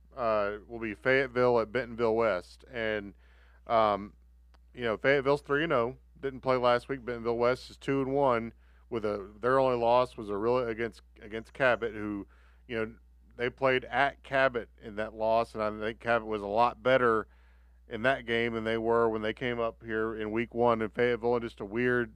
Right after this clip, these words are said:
situation, you know, just a, you know, the hot weather, the late start, all that, I think may have just kind of affected Cabot that night. So, uh,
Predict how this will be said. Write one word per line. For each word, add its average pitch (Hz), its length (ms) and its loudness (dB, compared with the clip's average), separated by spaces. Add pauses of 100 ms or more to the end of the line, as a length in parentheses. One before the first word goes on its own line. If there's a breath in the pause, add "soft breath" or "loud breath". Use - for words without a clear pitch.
(120)
situation, 113 800 -4
you 107 120 -6
know, 107 140 -4
just 107 220 -12
a, 95 160 -8 (180)
you 117 60 -16
know, 104 60 -14
the 92 120 -10
hot 113 240 -4
weather, 117 380 -2
the 92 200 -14
late 120 240 -6
start, 110 320 -6
all 110 160 -2
that, 110 220 -2 (320 soft breath)
I 110 100 -4
think 113 160 -4
may 117 180 0
have 113 120 0
just 107 160 -12
kind 110 180 -4
of 98 60 -6
affected 107 460 -8
Cabot 101 360 -4
that 98 180 -10
night. 90 320 -14
So, 104 320 -6 (440 soft breath)
uh, 101 240 2